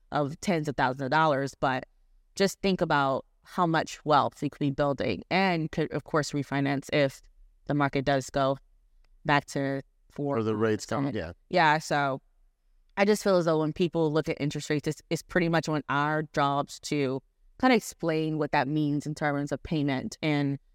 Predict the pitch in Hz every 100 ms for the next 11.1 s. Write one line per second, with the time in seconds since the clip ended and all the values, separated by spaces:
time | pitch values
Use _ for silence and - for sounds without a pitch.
0 | - 160 - 160 151 151 143 139 - 160
1 | 180 190 165 - 143 175 156 151 143 139
2 | - 143 143 - - 147 - - 147 147
3 | 135 127 - 143 139 135 - - 76 -
4 | - - - - 85 92 62 87 92 95
5 | 85 - 92 107 120 110 98 95 80 _
6 | - _ - 107 95 92 87 82 110 104
7 | 123 101 85 73 62 90 82 85 95 82
8 | 76 - 214 135 - - 87 101 95 117
9 | 101 98 101 101 98 90 92 90 87 85
10 | 85 85 82 78 87 80 82 80 85 82